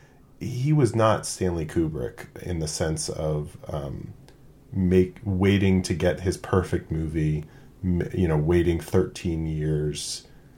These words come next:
uh, between a movie to, uh, to make his next film. Um,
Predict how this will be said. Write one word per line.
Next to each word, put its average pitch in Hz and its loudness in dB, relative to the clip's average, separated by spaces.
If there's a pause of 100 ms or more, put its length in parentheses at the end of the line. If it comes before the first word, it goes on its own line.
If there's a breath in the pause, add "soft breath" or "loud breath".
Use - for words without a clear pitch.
uh, 78 2
between 82 -2
a 82 -2
movie 76 -2
to, 73 -2
uh, 69 -6
to - -6
make 76 0
his 73 -6
next 73 -6
film. 73 -4 (640 loud breath)
Um, 78 -2